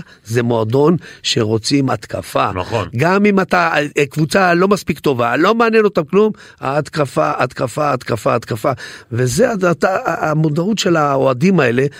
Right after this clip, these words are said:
Speaker 1: ואתה זורם עם זה.
Speaker 2: זה
Speaker 1: ואת-
Speaker 2: בית-, זה בית"ר ירושלים. אני יכול להגיד לך שלמשל ברק אברמוב, בא ליוסי אבוקסיס, אמר לו, "תשמע, אתה ממשיך בעונה הבאה,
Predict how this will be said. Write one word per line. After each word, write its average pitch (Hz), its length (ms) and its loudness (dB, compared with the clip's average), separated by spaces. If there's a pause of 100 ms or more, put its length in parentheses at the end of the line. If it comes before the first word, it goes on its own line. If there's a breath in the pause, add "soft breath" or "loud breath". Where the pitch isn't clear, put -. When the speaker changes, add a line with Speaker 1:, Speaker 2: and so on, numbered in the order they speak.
(140)
Speaker 1:
ואתה 185 420 -2
זורם 220 360 4
עם 240 80 4
זה. 101 140 -2 (200)
Speaker 2:
זה 120 120 0
Speaker 1:
ואת- 160 160 -2
Speaker 2:
בית-, 139 100 -8
זה 160 120 2
בית"ר 180 180 -2
ירושלים. 131 340 -4
אני 131 180 0
יכול 170 140 -2
להגיד 170 140 -4
לך 160 40 -2
שלמשל 139 320 -4
ברק 127 280 0
אברמוב, 101 480 -4 (440 soft breath)
בא 139 160 2
ליוסי 147 300 0
אבוקסיס, 113 340 -6
אמר 151 100 -2
לו, 170 60 0
"תשמע, 165 160 -4
אתה 127 120 -2
ממשיך 120 220 -8
בעונה 131 240 0
הבאה, 101 240 -2